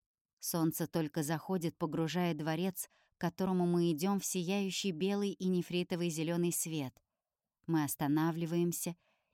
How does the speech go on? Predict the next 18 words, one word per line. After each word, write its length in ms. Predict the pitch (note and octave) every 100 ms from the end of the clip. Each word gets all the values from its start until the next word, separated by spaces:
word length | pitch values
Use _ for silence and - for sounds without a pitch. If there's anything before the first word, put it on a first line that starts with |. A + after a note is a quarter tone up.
| -
и 80 | G3
медленно 540 | F#3+ G3 G3 G3 G3
наблюдаем 580 | F#3+ F3 F3 F#3 F#3 F3+
за 160 | D#3+ E3
тем, 260 | - F3+
как 200 | E3+ D#3+
это 140 | E3+ D#3
сияние 580 | - D#3 D#3+ E3 D#3+
тускнеет. 800 | D3+ D#3 - E3 D#3+ C#3 B2+ _ _ _ _ _ _ -
Окна 420 | F#3 F#3 G3 F3
в 40 |
верхней 500 | D#3 F3 F3 - E3+
части 420 | - E3+ D#3+ -
крыши 400 | - F3 F3 -
открываются, 760 | D#3+ - - D#3+ E3+ F3+ F3 F3
как 220 | D#3+ D3
французские 760 | - E3 D#3+ F3+ E3+ - D#3+ C#3+
двери, 460 | D#3 F3 G3 F#3+